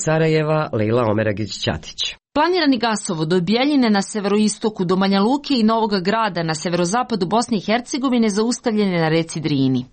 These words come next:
Speaker 2: Dva člana predsjedništva B I H iz Federacije B I H, Šefik Džaferović i Željko Komšić, odbijaju i zvanično da raspravljaju o ugovoru između B I H i Srbije, koji bi omogućio njegovu izgradnju.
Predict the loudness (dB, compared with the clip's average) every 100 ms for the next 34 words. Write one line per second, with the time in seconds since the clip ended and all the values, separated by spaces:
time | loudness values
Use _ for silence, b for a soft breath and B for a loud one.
0 | _ -4 -2 0 0 0 0 0 -2 -2
1 | 0 0 0 -2 0 0 0 -2 -2 -4
2 | -2 0 -2 -4 -6 -2 0 0 -2 -2
3 | -4 B B -2 -2 0 -2 0 -2 0
4 | 0 2 -2 -4 B B 0 0 0 -4
5 | -2 0 0 0 -2 0 0 0 2 2
6 | 2 0 0 0 -2 -4 -2 0 -2 -4
7 | -4 0 2 2 2 0 0 0 0 -2
8 | 0 0 0 -2 -4 -2 -2 0 0 -2
9 | B B B 0 2 2 2 2 -2 0
10 | 0 0 -2 -2 -2 0 0 0 -2 -4